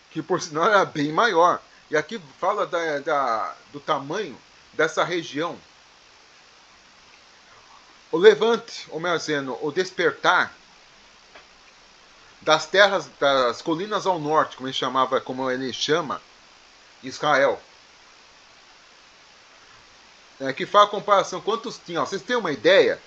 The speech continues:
A diferença era dramática de tamanho. No de-, no décimo segundo século, a diferença em Jerusalém, em Jeus-, eh, Jezreel Valley,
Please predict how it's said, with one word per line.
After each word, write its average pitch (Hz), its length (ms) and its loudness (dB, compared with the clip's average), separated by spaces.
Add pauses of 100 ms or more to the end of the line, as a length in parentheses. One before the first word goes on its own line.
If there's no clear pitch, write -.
(800)
A 139 100 4
diferença 180 680 -4
era 196 240 4
dramática 208 840 2
de 127 120 -14
tamanho. 160 680 -2 (2250)
No 147 100 -8
de-, 190 300 2 (1600)
no 156 140 -8
décimo 202 240 -4
segundo 185 320 -8
século, 120 600 -4 (1600)
a 117 80 -8
diferença 190 400 -8
em 170 40 -8
Jerusalém, 151 600 -4
em 127 40 -8
Jeus-, 151 300 0
eh, 123 400 -10
Jezreel 139 500 -2
Valley, 139 420 2